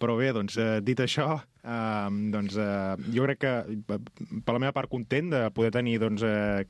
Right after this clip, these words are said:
tots aquests espectacles aquí prop de casa, tant la Reina com la Princesa Vilafranca, la Copa del Rei a Calafell, i, i bé, doncs, per tant, doncs, intentarem, doncs, eh, gaudir-ho, esperem que vagi bé, i sobretot, eh, la Copa de la Reina, no?, que és el que ens ocupa ara, doncs,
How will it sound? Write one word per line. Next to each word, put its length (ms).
tots 160
aquests 240
espectacles 400
aquí 160
prop 160
de 80
casa, 400
tant 160
la 400
Reina 180
com 140
la 80
Princesa 260
Vilafranca, 540
la 80
Copa 160
del 80
Rei 160
a 80
Calafell, 460
i, 580
i 140
bé, 160
doncs, 180
per 140
tant, 180
doncs, 200
intentarem, 600
doncs, 260
eh, 160
gaudir-ho, 580
esperem 260
que 80
vagi 220
bé, 120
i 140
sobretot, 360
eh, 180
la 80
Copa 220
de 80
la 80
Reina, 260
no?, 160
que 80
és 80
el 160
que 140
ens 100
ocupa 300
ara, 140
doncs, 340